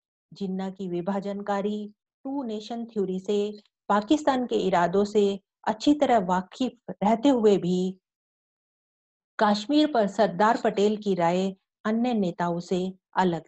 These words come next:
थी। हैदराबाद की तरह वह सैन्य अभियानों के माध्यम से ही भारत के साथ कश्मीर का एकीकरण चाहते थे। लेकिन कुछ प्रमुख नेताओं के राजनीतिक निर्णयों के कारण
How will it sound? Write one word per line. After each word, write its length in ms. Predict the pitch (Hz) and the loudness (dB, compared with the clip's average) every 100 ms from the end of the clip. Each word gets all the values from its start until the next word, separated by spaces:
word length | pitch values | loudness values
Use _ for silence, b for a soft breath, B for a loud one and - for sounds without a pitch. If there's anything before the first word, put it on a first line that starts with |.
| _ | _
थी। 180 | 185 147 143 _ _ _ _ _ _ _ - | -16 -16 -20 _ _ _ _ _ _ _ -10
हैदराबाद 540 | 196 185 185 180 185 190 | -8 -6 -6 -4 -6 -4
की 120 | 202 | -4
तरह 460 | 196 196 208 214 214 B B - | 0 2 4 2 -2 B B 2
वह 140 | 202 | 2
सैन्य 380 | 214 233 240 262 | 4 2 2 2
अभियानों 520 | 208 196 208 202 254 | 2 2 2 2 0
के 140 | 254 226 | 0 0
माध्यम 440 | 196 190 202 247 | 2 2 2 2
से 100 | 240 | 2
ही 420 | 202 185 190 196 185 b _ 175 | 2 2 -2 -4 -6 b _ -2
भारत 360 | 202 233 269 202 | 2 2 0 -2
के 100 | 170 | -2
साथ 280 | 190 170 190 _ _ _ - | 0 0 -2 _ _ _ -2
कश्मीर 460 | 196 208 220 240 226 | -2 -2 -4 -2 -2
का 60 | 180 | -2
एकीकरण 680 | 185 190 208 202 180 180 190 190 _ _ | -2 -2 -4 -2 -4 -4 -6 -10 _ _
चाहते 400 | 196 151 - 160 - | -12 -12 -16 -18 -14
थे। 120 | 180 147 _ _ _ _ _ _ _ _ _ _ _ _ _ 196 | -12 -12 _ _ _ _ _ _ _ _ _ _ _ _ _ -6
लेकिन 360 | 196 202 196 190 | -6 -6 -10 -10
कुछ 220 | 254 254 | -10 -10
प्रमुख 380 | - 196 196 214 | -8 -6 -6 -6
नेताओं 460 | 202 185 196 196 208 | -6 -6 -6 -6 -8
के 260 | 220 220 220 B B - | -8 -8 -8 B B -8
राजनीतिक 640 | 190 196 208 226 233 262 226 | -4 -2 -4 -8 -8 -10 -6
निर्णयों 440 | 202 202 220 254 | -6 -4 -6 -8
के 180 | 254 214 | -6 -6
कारण 460 | 185 185 202 214 | -6 -6 -6 -8